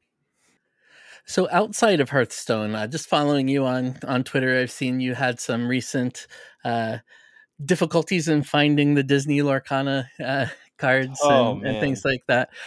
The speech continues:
Speaker 1: Have
Speaker 2: Yep.
Speaker 1: you found enough to put a couple decks together, and who are you playing with?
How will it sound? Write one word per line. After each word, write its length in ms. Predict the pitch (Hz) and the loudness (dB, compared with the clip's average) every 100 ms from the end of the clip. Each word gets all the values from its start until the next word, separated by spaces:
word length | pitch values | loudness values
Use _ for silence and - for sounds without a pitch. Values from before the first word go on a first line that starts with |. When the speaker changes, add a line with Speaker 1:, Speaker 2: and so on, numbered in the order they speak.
| 101 | -2
Speaker 1:
Have 160 | 143 151 | 2 4
Speaker 2:
Yep. 20 | |
Speaker 1:
you 100 | 151 | 2
found 340 | 185 165 165 | 4 4 4
enough 320 | 160 160 151 - | 2 2 0 -2
to 160 | 175 | -2
put 240 | 156 175 160 | 0 2 2
a 60 | |
couple 280 | 160 156 170 | 2 0 0
decks 300 | 151 156 - | 2 0 -2
together, 480 | 165 151 151 156 156 | -2 2 4 4 4
and 260 | 139 151 143 | 2 -2 -2
who 100 | 196 | 0
are 60 | |
you 120 | 202 180 | 2 2
playing 260 | 208 143 | 0 0
with? 140 | 117 | -2